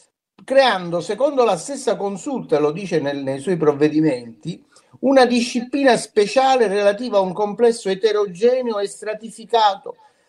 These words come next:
un elenco di reati che, eh, beh, io penso per esempio alla corruzione, alla concussione,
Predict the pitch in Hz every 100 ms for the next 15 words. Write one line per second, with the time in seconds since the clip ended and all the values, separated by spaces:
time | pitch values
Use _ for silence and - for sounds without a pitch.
0 | _ _ 214 226 233 254 262 233 202 220
1 | 220 233 226 226 233 226 - _ - 208
2 | 214 - _ _ 175 87 175 180 - 156
3 | 160 180 196 185 185 165 170 156 156 160
4 | 170 156 151 147 147 180 170 147 143 -
5 | 220 208 180 143 143 147 156 139 143 -
6 | - 196 185 143 -